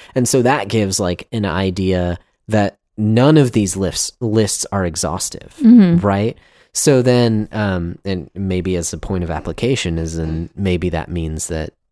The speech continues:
Speaker 1: you ought not to be seeking, like, these particular, I mean, like, yes, these are definitely good particular things to seek, but, um,
Speaker 2: Well, they're gifts.
Speaker 1: Right.
Speaker 2: Okay. So you, you can't attain them.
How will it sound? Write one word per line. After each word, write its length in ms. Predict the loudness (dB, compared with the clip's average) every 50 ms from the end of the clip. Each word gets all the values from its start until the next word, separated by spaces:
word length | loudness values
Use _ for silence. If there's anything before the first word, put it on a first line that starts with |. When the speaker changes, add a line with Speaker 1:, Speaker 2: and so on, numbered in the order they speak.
| _ _ _ _ _ _
Speaker 1:
you 360 | -8 -6 -4 -2 -2 -2 -2 -2
ought 240 | -4 -4 -6 -4 -4
not 240 | -6 -6 -6 -6 -8
to 80 | -8 -8
be 120 | -6 -6
seeking, 540 | -6 -6 -6 -6 -6 -6 -8 -8 -6 -6 -6
like, 300 | -6 -8 -8 -10 -12 _ _ _ _ _ _ _ _ _ _ _ _ -12
these 300 | -8 -6 -4 -4 -4 -6
particular, 480 | -8 -8 -8 -6 -6 -6 -6 -4 -2
I 60 | 0 2
mean, 220 | 2 2 2 0 -2 -8 -14 -10 -2 0
like, 160 | 0 2 4
yes, 300 | 4 6 6 4 4 2
these 160 | 0 0 2
are 60 | 2
definitely 420 | 2 2 0 0 -2 -2 -2 -2 -2
good 260 | 0 0 -2 -2 -4
particular 580 | -8 -10 -6 -6 -6 -4 -4 -4 -2 -2 -2 -4
things 340 | -4 -6 -6 -4 -6 -6 -8
to 180 | -8 -8 -8
seek, 320 | -6 -6 -6 -8 -8 -8 _
but, 220 | -4 -4 -4 -4 -6 -6
um, 360 | -4 -4 -4 -4 -6 -8 -10 _ _ _ _ _ _ _ _ _ -16 0 4
Speaker 2:
Well, 140 | 6 6 8
they're 100 | 6 4
gifts. 760 | 6 4 4 4 4 2 -2 -6 -6 -4 -4 -4 -4 -6 -10 -14 _ _ _ _ _ _ _ _ _ 2
Speaker 1:
Right. 140 | 4 4
Speaker 2:
Okay. 360 | 6 6 6 6 6 4 2 0 _ _
So 160 | -2 2 4 6
you, 380 | 6 8 8 6 6 6 4 0 _ _ _ _ _ _ _ _ -20 -20 _ _ _ _ _ _ _ _ _ _ _ _ _ _ _ _ _ _ _ _ _ _ _ _
you 240 | 2 6 6 6 6
can't 320 | 6 6 6 6 6 4 2
attain 420 | 2 2 2 4 6 6 6 6
them. 380 | 4 2 0 -2 -2 -2 -4